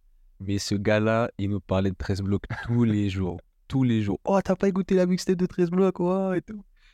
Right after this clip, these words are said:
Speaker 1: Et donc, moi, j'ai découvert un peu après. Donc, par lui, euh, j'en entendais parler. Il me faisait écouter quelques sons qui étaient dans ce projet-là. Et c'est surtout avec Triple S, moi, que j'ai, euh,
Speaker 2: Ouais.
Speaker 1: surtout, euh, commencé à rentrer dans leur, euh, dans leur délire.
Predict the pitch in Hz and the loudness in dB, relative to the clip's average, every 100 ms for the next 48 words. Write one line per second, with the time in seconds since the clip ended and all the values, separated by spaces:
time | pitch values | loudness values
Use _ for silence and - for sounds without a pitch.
0 | _ 104 113 147 135 113 107 107 107 139 | _ -4 -2 0 0 -2 -6 -2 0 2
1 | 143 135 - 156 180 _ _ - 95 - | 2 0 0 -2 -2 _ _ -12 -10 -2
2 | 107 113 135 135 110 101 101 101 104 101 | 0 2 0 0 0 0 0 -2 -2 -2
3 | 104 107 104 113 120 101 98 95 - 98 | -2 0 0 0 0 -2 -2 -2 -2 -2
4 | 98 98 95 101 113 104 92 90 92 - | 0 0 -2 -2 -2 -4 -4 -4 -6 -4
5 | 90 90 110 - - - - _ - - | -4 -2 -2 -4 -16 -20 -20 _ -16 -6
6 | 98 - 110 - 107 - 110 113 - 90 | -4 0 0 0 -4 0 0 -2 -4 _
7 | _ _ - 95 92 90 87 80 107 117 | _ _ -6 -4 -2 -2 -2 0 0 0
8 | - 98 90 - 107 98 92 87 - _ | -4 -4 -6 -4 -2 -2 -2 -6 -10 _
9 | - - _ - 95 98 110 92 92 95 | -20 -20 _ -6 -4 -2 0 0 0 -2
10 | - 104 95 92 90 90 87 - - 90 | -4 -4 -2 -2 -2 -4 -6 -10 -6 -2
11 | 90 87 95 92 107 | -2 -2 -2 0 0